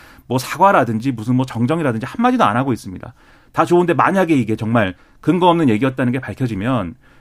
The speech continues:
거기에 대해서 어떻게 책임질 것이냐. 물론 이제 유족들에 대한 뭐 손해배상 이런 거는 법적인 부분이고 언론으로서 어떻게 책임질 것이냐. 그것에 대해서 지켜볼 것이고 남의 가짜뉴스는 그렇게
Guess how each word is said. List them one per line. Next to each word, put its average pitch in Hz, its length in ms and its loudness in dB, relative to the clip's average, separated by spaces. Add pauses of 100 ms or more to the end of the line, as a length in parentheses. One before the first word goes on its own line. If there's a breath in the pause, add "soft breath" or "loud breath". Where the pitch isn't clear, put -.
거기에 165 320 2
대해서 135 260 2
어떻게 113 340 -2
책임질 185 360 -2
것이냐. 117 340 -2
물론 131 300 0
이제 120 100 0
유족들에 131 440 -2
대한 123 160 0
뭐 120 80 0
손해배상 180 500 0
이런 156 220 2
거는 147 160 0
법적인 185 380 -2
부분이고 107 560 -4 (260 soft breath)
언론으로서 214 600 2
어떻게 139 200 -2
책임질 185 340 -6
것이냐. 101 600 -4 (260 soft breath)
그것에 190 300 2
대해서 117 320 2
지켜볼 110 440 -2
것이고 110 520 -8 (480 soft breath)
남의 196 340 2
가짜뉴스는 185 580 -2
그렇게 156 400 2